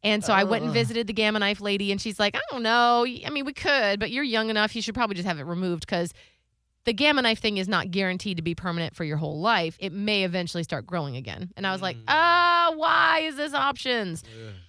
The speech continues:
Speaker 1: Well, anyway, then the pandemic hit, and I'm like, "Not doing anything with it now."
Speaker 3: No.
Speaker 2: No.
Speaker 1: Old Pebbles is gonna just stay up there
Speaker 3: <laughs>
Speaker 1: 'cause I'm not going volunteering,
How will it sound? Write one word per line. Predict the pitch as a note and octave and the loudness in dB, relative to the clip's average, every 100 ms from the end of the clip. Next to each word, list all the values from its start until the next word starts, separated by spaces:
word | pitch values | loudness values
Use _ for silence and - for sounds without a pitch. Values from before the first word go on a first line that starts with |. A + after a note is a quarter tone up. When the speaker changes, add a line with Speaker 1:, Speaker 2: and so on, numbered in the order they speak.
| _ _ | _ _
Speaker 1:
Well, | C4+ | 0
anyway, | D4 D4+ C4 A#3+ | 2 4 4 4
then | A3+ D#4 | 4 2
the | F#4+ | 0
pandemic | C#4 A#3+ G#3 E3+ | -2 -2 -2 -4
hit, | - E3 - | -6 -8 -6
and | F#3 | -4
I'm | F#3 | 0
like, | F3+ E3+ | 0 2
"Not | G3 C4 C4+ | 4 4 2
doing | D4+ D#4+ D#4 | -2 0 0
anything | D#4 D#4+ D#4+ D#4 | 0 -2 -2 -2
with | D4+ | 0
it | C#4 | 0
now." | B3 F#4 C4 G#3 A3+ | 2 2 2 2 -2
Speaker 3:
No. | A2 G#2+ G#2 A2+ | -4 -6 -6 -6
Speaker 2:
No. | A2 A2+ A#2+ | -4 -4 -2
Speaker 1:
Old | A#3 B3 | 0 0
Pebbles | A3+ D#4 D#4+ C#4 B3 | 0 0 2 0 -2
is | A3+ | -4
gonna | A3 A#3+ | 0 2
just | A3+ A3+ | 2 -2
stay | - B3 A#3 | -2 0 2
up | A#3+ - | 0 -2
there | D3+ D#3 F#3 | -6 -4 0
Speaker 3:
<laughs> | G3 - F4 - - - _ G3+ | 0 0 -2 -2 -4 -6 _ -10
Speaker 1:
'cause | G#3 | -6
I'm | G3 | -2
not | A3+ F#3+ | 0 0
going | A3 A3 G3 G3+ | -4 -6 -6 0
volunteering, | F#3 G#3 G#3 A3 G3 G3 F3+ F#3+ | 0 0 0 0 0 -2 -6 -12